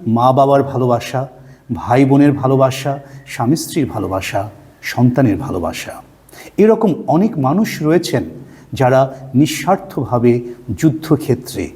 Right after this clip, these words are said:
শরণার্থী শিবিরে, দরিদ্র পরিবারে, পথ শিশুদের, বিভিন্ন বৃদ্ধাশ্রমে, অনাথ আশ্রমে ভালোবেসে সেবা দিয়ে যাচ্ছেন।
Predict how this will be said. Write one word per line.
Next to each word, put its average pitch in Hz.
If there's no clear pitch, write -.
শরণার্থী 160
শিবিরে, 90
দরিদ্র 151
পরিবারে, 101
পথ 143
শিশুদের, 110
বিভিন্ন 147
বৃদ্ধাশ্রমে, 139
অনাথ 147
আশ্রমে 123
ভালোবেসে 131
সেবা 113
দিয়ে 92
যাচ্ছেন। 95